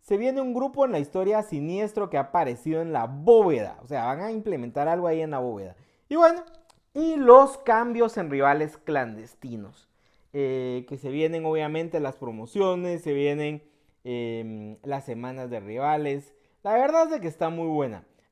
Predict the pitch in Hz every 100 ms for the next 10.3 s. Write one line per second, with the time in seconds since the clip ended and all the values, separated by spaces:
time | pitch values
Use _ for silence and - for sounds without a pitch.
0 | - 226 254 320 302 156 139 139 139 -
1 | 240 247 240 247 240 240 - 147 143 139
2 | 131 127 127 123 - _ _ _ _ _
3 | _ _ _ _ _ 151 160 - 165 160
4 | 165 160 156 160 156 160 - 277 269 262
5 | 262 240 147 143 175 180 131 - 165 240
6 | - 147 135 127 127 123 120 120 127 170
7 | 190 208 196 139 113 156 156 160 135 131
8 | 120 113 - 120 120 110 104 - _ _
9 | - 127 123 120 123 143 139 131 123 120
10 | 113 117